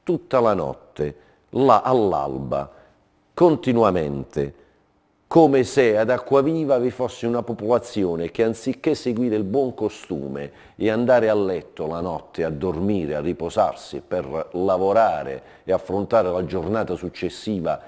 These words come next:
belli, efficienti e svegli, preferisca andare di giro la notte, a bersi una birretta di qua di là, a lasciare queste bottigliette come se fosse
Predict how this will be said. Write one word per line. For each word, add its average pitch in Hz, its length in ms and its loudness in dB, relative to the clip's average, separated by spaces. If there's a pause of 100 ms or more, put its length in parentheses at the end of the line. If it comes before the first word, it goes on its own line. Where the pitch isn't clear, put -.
(140)
belli, 101 460 4
efficienti 95 720 -4
e 87 60 -2
svegli, 143 680 0 (920)
preferisca 123 720 4
andare 113 340 2
di 87 320 -2
giro 85 600 -4
la 107 280 4
notte, 113 600 -2 (280)
a 117 140 8
bersi 110 520 6
una 110 160 2
birretta 95 800 2
di 92 140 -2
qua 120 260 4
di 101 160 2
là, 135 340 4 (180)
a 113 120 4
lasciare 117 560 4
queste 104 320 0
bottigliette 104 920 0
come 95 220 -2
se 92 160 -2
fosse 92 540 -2